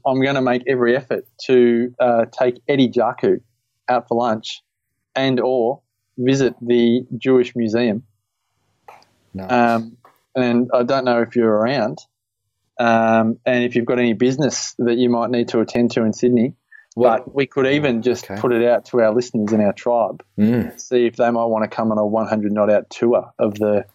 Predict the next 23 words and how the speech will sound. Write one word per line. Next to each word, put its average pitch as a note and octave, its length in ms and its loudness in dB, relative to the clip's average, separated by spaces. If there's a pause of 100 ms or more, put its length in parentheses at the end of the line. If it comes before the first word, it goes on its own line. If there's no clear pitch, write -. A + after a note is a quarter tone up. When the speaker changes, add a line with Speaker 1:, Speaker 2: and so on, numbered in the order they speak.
(320)
Speaker 1:
Jewish B2+ 360 2
Museum G#2+ 540 0
led A2 220 -2
by A2 240 4
the G#2+ 260 0
great A2+ 360 2
Holocaust A2+ 480 -4
survivor, A2 500 2
the A2 80 -2
ninety-seven A#2 640 0
years G#2+ 200 2
young A2+ 300 0 (560)
Eddie A#2 220 0
Jaku. G#2+ 460 -2 (280)
Speaker 2:
Wow. - 260 -8 (260)
Wouldn't F#2+ 140 -2
that - 100 -10
be - 80 -2
great? - 280 -12 (960)
What - 160 -2
day A2 180 2
was A2+ 120 -2
that? E2+ 240 -6